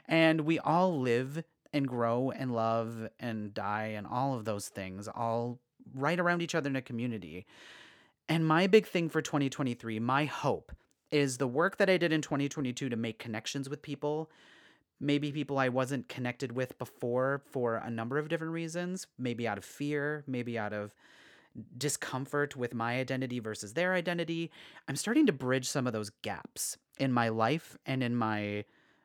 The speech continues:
my relationships with people in my community. And I want more of that for twenty twenty-three. That's my hope. The foundation I laid this year, we can actually build something on top of that. Um, I finished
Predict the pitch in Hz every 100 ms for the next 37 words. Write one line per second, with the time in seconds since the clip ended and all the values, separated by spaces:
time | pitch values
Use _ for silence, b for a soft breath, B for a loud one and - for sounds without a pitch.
0 | - 135 117 107 - 127 131 135 131 143
1 | 135 135 131 135 139 120 110 107 107 98
2 | 101 120 160 220 B B B 165 165 156
3 | 185 175 131 131 120 117 107 95 87 -
4 | 104 - 98 98 87 85 76 69 107 165
5 | 196 190 135 120 107 - 131 147 135 123
6 | 165 165 208 175 131 107 107 123 151 165
7 | 185 180 196 220 b b b b 143 160
8 | 160 151 - 143 127 131 117 110 113 98
9 | 98 92 92 82 80 - - - _ _
10 | _ - 123 110 104 101 104 - b b
11 | b b b b 151 156 - 190 196 -